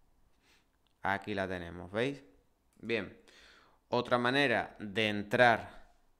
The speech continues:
en el liberador de espacio es mediante ejecutar. ¿Cómo se hace esto? Pues tan solo tendremos que llevar el cursor de ratón a botón de inicio, hacemos clic con el botón derecho, se abrirá esta,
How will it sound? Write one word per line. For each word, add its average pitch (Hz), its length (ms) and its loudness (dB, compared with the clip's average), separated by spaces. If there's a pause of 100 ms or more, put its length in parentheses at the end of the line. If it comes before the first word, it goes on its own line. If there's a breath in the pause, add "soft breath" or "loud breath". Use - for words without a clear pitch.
en 107 580 2
el 104 160 -2
liberador 101 460 0
de 113 80 2
espacio 135 640 0
es 120 120 2
mediante 107 680 0
ejecutar. 98 960 0 (460 soft breath)
¿Cómo 139 280 2
se 135 160 2
hace 113 360 0
esto? - 300 -8
Pues 95 140 -6
tan 101 160 -6
solo 117 260 -2
tendremos 117 360 -2
que 117 100 -4
llevar 117 240 2
el 98 100 -2
cursor 101 380 -4
de 104 100 0
ratón 104 400 -2
a 98 120 0
botón 107 320 -2
de 117 80 0
inicio, 147 500 0
hacemos 110 540 -4
clic - 440 -4 (120)
con 98 160 -4
el 98 80 -2
botón 113 280 -2
derecho, 139 600 0
se - 100 -14
abrirá 92 460 -2 (400 loud breath)
esta, 98 680 -2